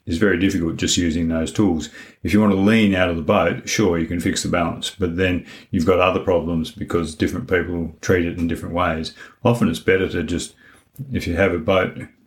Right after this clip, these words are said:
have a, coming down the slide in one particular stroke and the boat's out of balance, often the best thing to do is to just make sure that when you put the oars back in the water, you get the balance back, and then on the next recovery phase, try and fix it.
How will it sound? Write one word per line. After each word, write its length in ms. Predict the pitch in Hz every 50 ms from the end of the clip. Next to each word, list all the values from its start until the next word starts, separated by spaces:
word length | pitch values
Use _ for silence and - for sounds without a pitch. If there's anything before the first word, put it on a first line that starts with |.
| _ _ -
have 120 | 95 92
a, 420 | 92 92 90 - - - - - - - - - - - _ _ _ _ _ _ _ - - _ _ _ _ _ _ _ _ _ _ _ _ -
coming 220 | - 98 98 95
down 180 | 92 90 87 87
the 60 | 85
slide 380 | - - 95 90 90 87 82 78 - - - 139 143
in 220 | 110 104 95 92
one 160 | 92 92 87 85
particular 440 | - - 107 101 - - 90 87
stroke 480 | 82 - - 101 92 92 92 - - -
and 180 | 131 - 98 87
the 60 | 85
boat's 260 | 92 92 90 85 -
out 180 | 95 90 87 82
of 60 | 76
balance, 460 | 92 98 101 92 87 85 80 - - - - - - - - - -
often 240 | 101 101 - 98
the 60 | 87 82
best 240 | 82 95 95 -
thing 120 | - 90 85
to 80 | 82
do 220 | 80 78 92 92 90
is 100 | 87 -
to 80 | -
just 200 | 87 87 87 -
make 220 | 98 95 92 - -
sure 220 | - 95 92 92
that 160 | - 92 90
when 360 | - 101 98 92 90 90 85 87
you 160 | 85 85 82
put 180 | - - 101
the 80 | - 95
oars 220 | 90 95 95 85
back 220 | 82 92 82 - -
in 80 | 87
the 60 | 85 87
water, 420 | 90 92 95 95 87 95 95 90
you 160 | 90 92 90 85
get 160 | 98 - -
the 40 | 80
balance 320 | 80 90 92 92 87 85
back, 280 | - - 92 87 82 -
and 100 | 92 90
then 160 | 90 90 87
on 140 | 87 90 87
the 40 |
next 440 | 85 87 95 104 104 - - - - - - - - - _
recovery 500 | - 87 - - 104 107 101 98 90 80
phase, 360 | - - 85 82 82 90 87
try 200 | - - 92 90 87
and 80 | 82
fix 240 | - 107 101 - -
it. 120 | 80 -